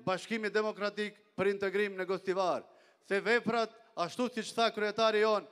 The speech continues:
nuk u fshitën, se i shiqonjin edhe i shkilnin edhe i shfrytëzonjin të gjitha të mirat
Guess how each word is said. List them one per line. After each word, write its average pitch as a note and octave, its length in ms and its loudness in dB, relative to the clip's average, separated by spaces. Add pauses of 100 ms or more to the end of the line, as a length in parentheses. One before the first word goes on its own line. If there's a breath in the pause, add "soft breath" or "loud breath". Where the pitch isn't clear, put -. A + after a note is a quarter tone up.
(280 loud breath)
nuk G#3 160 -4
u A#3 100 0
fshitën, F3 520 -4 (340 soft breath)
se G3+ 140 4
i G3+ 100 2
shiqonjin A#3 640 0 (160)
edhe G3 240 2
i G3+ 80 0
shkilnin A3+ 480 -4 (320 soft breath)
edhe G#3 280 2 (420 loud breath)
i F#3+ 100 -4
shfrytëzonjin A3 680 0
të A3 200 0
gjitha A#3 240 0
të A3+ 140 0
mirat A3 340 0